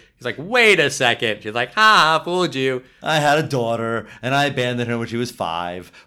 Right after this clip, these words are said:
Speaker 2: but I got to save whales in the future."
Speaker 1: <laughs> Right.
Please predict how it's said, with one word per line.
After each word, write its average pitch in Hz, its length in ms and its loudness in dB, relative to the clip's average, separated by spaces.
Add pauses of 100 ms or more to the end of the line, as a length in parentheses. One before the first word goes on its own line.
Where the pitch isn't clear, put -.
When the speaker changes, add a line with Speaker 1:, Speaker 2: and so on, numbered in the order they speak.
Speaker 2:
but 202 420 2
I 135 120 -2
got 139 160 -4
to - 80 -8
save 156 220 -2
whales 147 280 0
in 156 60 -6
the 160 60 -2
future." 165 600 -4 (300)
Speaker 1:
<laughs> 165 120 -6
Right. 165 440 2